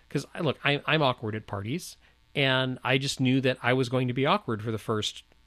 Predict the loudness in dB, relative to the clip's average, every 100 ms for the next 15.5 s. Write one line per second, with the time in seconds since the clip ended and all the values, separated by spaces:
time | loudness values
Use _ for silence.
0 | -10 -2 0 -2 -6 -12 -4 -4 -4 -8
1 | -6 2 2 2 -4 -2 0 0 -2 -2
2 | -2 -6 -12 -20 -20 -20 _ -2 0 2
3 | 2 2 0 0 0 -2 2 4 4 2
4 | 2 0 0 2 2 2 0 4 8 8
5 | 8 4 0 -4 -4 -2 0 0 2 2
6 | 2 4 4 4 2 0 0 0 0 0
7 | 2 2 0 -2 -8 -20 -20 _ 0 2
8 | 4 6 6 6 6 4 4 2 2 2
9 | 0 2 0 -2 -2 0 0 0 -2 0
10 | 2 2 2 -2 -4 -2 -4 -6 -16 -20
11 | -2 2 2 2 0 4 4 6 4 2
12 | 4 4 4 6 8 8 6 4 2 0
13 | -4 0 0 2 2 2 2 -2 0 0
14 | 0 -2 0 0 0 -4 -4 -2 -6 0
15 | 2 2 0 -2 -6